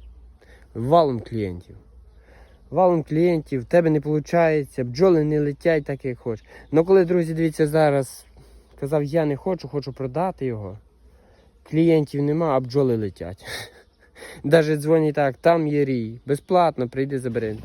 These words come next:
Кажу, «Друзі, не хочу, свої продаю». «Там є рій». Ну, не хочу. Ну, шкода, правда, друзі, шкода, але нічого не зроблю. Зрозумійте правильно, кожному своє. Кожному своє. Комусь подобається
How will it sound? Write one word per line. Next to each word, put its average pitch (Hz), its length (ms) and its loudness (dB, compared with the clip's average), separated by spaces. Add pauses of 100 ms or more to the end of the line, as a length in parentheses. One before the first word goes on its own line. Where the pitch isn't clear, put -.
(140)
Кажу, 131 280 -8
«Друзі, 127 300 -6
не 127 100 -8
хочу, - 380 -12 (420)
свої 160 320 -4
продаю». 117 440 -8 (520)
«Там 180 280 2
є 139 180 0
рій». 120 280 -10 (340)
Ну, 190 180 -4
не 185 180 0
хочу. 165 500 -2 (600)
Ну, 190 60 -4
шкода, 170 300 4
правда, 160 240 0
друзі, 147 320 -2
шкода, 151 280 0
але 135 460 0 (460)
нічого 131 320 -4
не 151 120 -2
зроблю. 143 520 -4 (840)
Зрозумійте 143 520 -2
правильно, 107 580 -2 (320)
кожному 160 400 0
своє. 104 500 -4 (800)
Кожному 143 340 -2
своє. 120 320 -4
Комусь - 320 -4
подобається 143 680 -2